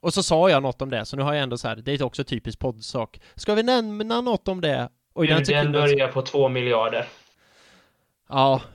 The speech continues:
Speaker 1: precis. Men det så-, står ju skrivet i stjärnorna nästan, känner jag, att när Salah lämnar Liverpool så kommer de gå all in på Bukayo.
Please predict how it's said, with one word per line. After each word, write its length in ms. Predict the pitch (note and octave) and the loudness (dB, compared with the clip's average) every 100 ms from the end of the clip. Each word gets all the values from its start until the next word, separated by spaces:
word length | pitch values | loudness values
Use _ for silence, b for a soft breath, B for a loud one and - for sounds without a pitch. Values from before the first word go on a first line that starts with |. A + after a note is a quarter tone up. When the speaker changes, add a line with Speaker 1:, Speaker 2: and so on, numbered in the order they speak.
| - | -12
Speaker 1:
precis. 280 | C3 C3+ C3+ | -8 -8 -2
Men 140 | E3+ | 2
det 100 | F#3 | 2
så-, 320 | - F#3+ F#3+ | 2 2 0
står 280 | - G3 F3 | 0 0 2
ju 60 | E3+ | 2
skrivet 320 | - D#3 D3 | 0 0 0
i 60 | D3 | -2
stjärnorna 460 | D#3+ C3+ C3 C#3 | -2 -2 -2 -4
nästan, 300 | C#3+ C3+ C3 | -4 -4 -6
känner 220 | B2+ A#2+ | -6 -4
jag, 220 | A#2+ G#2 C3 | -4 -4 -4
att 140 | - | -4
när 260 | C3+ B2 B2 | -2 -2 -4
Salah 540 | - C#3+ A#2 B2+ C3+ | -4 -2 -2 -2 -2
lämnar 260 | C3+ A#2+ A#2 | -2 -4 -6
Liverpool 560 | A2+ A2 A#2 A2 G#2+ | -4 -6 -6 -8 -10
så 160 | - C#3 | -12 -8
kommer 200 | C3+ B2 | -6 -6
de 120 | A#2+ | -6
gå 380 | A#2 - C3 B2 | -8 -6 -6 -6
all 80 | B2 | -8
in 220 | B2+ A2 | -10 -12
på 140 | A2+ A2 | -10 -6
Bukayo. 500 | A#2 A#2 G#2+ A2 | -4 -4 -4 -6